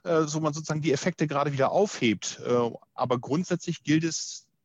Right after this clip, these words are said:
C O zwei aus dem System rauszunehmen der Schifffahrt. Und das geht zum einen halt über Energievermeidung oder eben den Energieersatz durch einen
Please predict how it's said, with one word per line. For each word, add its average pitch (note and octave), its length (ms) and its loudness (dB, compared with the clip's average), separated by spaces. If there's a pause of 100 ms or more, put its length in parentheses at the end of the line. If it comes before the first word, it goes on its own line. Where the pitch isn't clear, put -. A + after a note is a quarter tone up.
(120)
C C#3+ 180 0
O C3+ 100 2
zwei C3 280 2
aus B2+ 160 0
dem A#2+ 140 -6
System A2+ 360 -4
rauszunehmen F#2+ 640 -2
der F#2 120 -6
Schifffahrt. F#3 480 -2 (960)
Und F#3 480 2
das - 200 -2 (320)
geht D3 300 2
zum B2+ 240 0
einen F#3 540 0
halt E3 220 2
über C3+ 360 2 (340)
Energievermeidung C3+ 1120 0 (160)
oder F3+ 400 4
eben D#3+ 260 -2
den D3+ 160 -2
Energieersatz B2 840 0
durch D3 340 -4
einen C#3 380 0